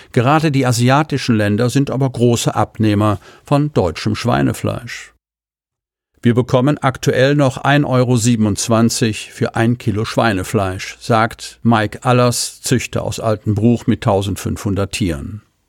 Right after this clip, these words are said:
Zufrieden sei er mit einem Preis von ein Euro sechzig. "Anfang des Jahres haben wir mal zwei Euro verdient, aber dann kam das Coronavirus bei Tönnies und jetzt die Schweinepest", sagt Allers. Problem sei aktuell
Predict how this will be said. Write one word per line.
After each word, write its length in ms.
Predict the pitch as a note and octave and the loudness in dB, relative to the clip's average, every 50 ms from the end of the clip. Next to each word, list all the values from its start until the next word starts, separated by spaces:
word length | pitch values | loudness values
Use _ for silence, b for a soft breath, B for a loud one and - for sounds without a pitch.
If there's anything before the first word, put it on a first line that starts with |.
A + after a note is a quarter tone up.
| _ _ _ _ _ _ | _ _ _ _ _ _
Zufrieden 500 | - C#3 A#2+ - - C3+ C3 C3+ D3 D3 | -2 -2 -2 0 0 0 0 2 0 2
sei 240 | C3 C#3 B2 C3 B2+ | 2 2 2 2 0
er 160 | B2+ C3 B2 | 0 0 0
mit 180 | B2+ B2 A#2+ | 0 0 -2
einem 200 | - - A#2 A2+ | -4 -2 -2 -4
Preis 320 | - - G#2+ G2+ A2 A2+ - | -2 -2 0 0 0 -2 0
von 160 | - B2+ A#2 | 0 0 0
ein 200 | G#2+ A2 G#2+ G2+ | 0 0 -2 -2
Euro 260 | F2 - A2+ A2+ A#2 | -2 -2 0 0 2
sechzig. 840 | A2 - C3 C3+ B2+ - - - - - A#2 - - - - _ _ _ _ _ _ _ _ _ - | 2 2 0 0 -2 -6 -10 -8 -8 -8 -8 -10 -16 -20 -20 _ _ _ _ _ _ _ _ _ -2
"Anfang 320 | C3+ D3+ D3 - D3+ C#3+ | -2 0 0 2 2 2
des 160 | C3 A#2+ - | 2 2 0
Jahres 400 | - A#2+ A#2 B2+ C#3 C#3+ C#3 - | 0 0 0 0 0 -2 -2 -2
haben 160 | C#3 C3 C3 | 0 0 0
wir 100 | B2+ C3 | 2 2
mal 240 | B2 B2 A#2 A2+ A2+ | 2 2 2 0 -2
zwei 400 | - - - - C3 C#3 C#3+ - | -4 -6 -2 0 0 0 0 -2
Euro 300 | - C3+ D3 D#3 C3 A2 | -2 -2 -2 0 -2 -2
verdient, 600 | F#2 - G#2 F#2+ F#2+ G2 F#2 F2+ - - - - | -4 -4 -6 -6 -4 -4 -4 -6 -6 -10 -10 -6
aber 180 | - A#2 A#2+ A2+ | -2 0 0 2
dann 260 | - B2+ C#3 D#3 D3+ | 2 2 2 2 2
kam 360 | - D3+ C#3 C3+ B2+ A#2 A#2+ | 0 0 0 2 0 0 -2
das 200 | - A2 - - | -4 -6 -8 -2
Coronavirus 840 | - A#2+ G2+ A2+ A#2+ A#2+ A#2 A#2 A#2 A2 A#2 A#2+ B2+ C3 C3 B2+ - | -2 0 2 4 4 4 4 4 4 4 2 2 2 2 0 -2 -4
bei 200 | - A2 G#2+ G#2 | -6 -6 -6 -6
Tönnies 640 | - - C3+ A#2+ A#2 A#2+ A#2 A#2 A#2+ A2+ - - B B B B B B B B | -2 -2 2 2 4 4 4 4 2 0 -2 -8 B B B B B B B B
und 200 | B C#3 B2+ - | B 0 0 2
jetzt 340 | - B2+ A#2 - - - - | 2 0 0 0 -6 -8 -6
die 60 | - | -6
Schweinepest", 880 | B2 - - A#2+ A2+ B2 B2+ A2+ G#2 - - G#2+ F2+ - - - - - | -6 -4 -2 -2 -2 0 0 -2 -4 -4 -6 -6 -6 -6 -8 -12 -10 -8
sagt 300 | - F#2+ F2 - - - | -8 -8 -8 -8 -8 -6
Allers. 560 | G#2+ G2 G2 F2+ F2+ - - - - - _ _ _ _ _ _ _ _ _ _ _ _ _ _ | -4 -4 -4 -6 -6 -8 -10 -12 -12 -14 _ _ _ _ _ _ _ _ _ _ _ _ _ _
Problem 380 | _ A#2+ A2 A2+ B2+ C#3 E3 E3+ | _ 0 2 2 4 4 2 2
sei 180 | B2+ C3 G2+ - | 2 0 0 0
aktuell 560 | A2 - - - - A2+ A#2 A2+ A2+ C3+ | -4 -6 -2 -2 0 2 2 2 2 2